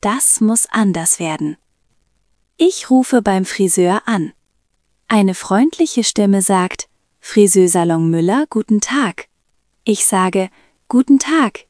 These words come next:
hier ist Aisha Yilmaz. Kann ich einen Termin machen?" Die Frau fragt,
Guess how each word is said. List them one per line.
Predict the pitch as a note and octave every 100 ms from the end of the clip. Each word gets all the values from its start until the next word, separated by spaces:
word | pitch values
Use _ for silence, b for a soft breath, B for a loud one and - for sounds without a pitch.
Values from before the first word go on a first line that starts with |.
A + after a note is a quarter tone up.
| _
hier | - C4 D4+
ist | E4 -
Aisha | A3+ A#3 -
Yilmaz. | A3+ A3 C#4+ B3+ E3 - - - _ _ _ -
Kann | - F#3+
ich | F#3+ -
einen | F#3 F3
Termin | E3+ F3+ F3 E3+ E3
machen?" | E3+ - G#3+ E4 - _ _ _ _ _ _ -
Die | G#3
Frau | - F#3 F3+
fragt, | - F#3+ F3+ -